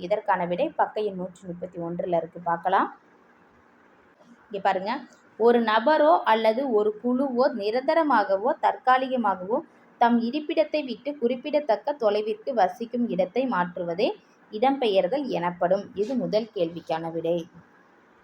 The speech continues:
இரண்டாவது கேள்வி, கிராமப்புறத்தில் இருந்து நகர்ப்புறத்திற்கு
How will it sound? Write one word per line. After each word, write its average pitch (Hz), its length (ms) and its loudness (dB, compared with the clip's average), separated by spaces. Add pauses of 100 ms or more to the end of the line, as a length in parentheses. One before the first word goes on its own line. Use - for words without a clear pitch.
(420)
இரண்டாவது 254 580 4 (140)
கேள்வி, 196 300 -2 (400)
கிராமப்புறத்தில் 262 840 4
இருந்து 226 260 0
நகர்ப்புறத்திற்கு 254 800 2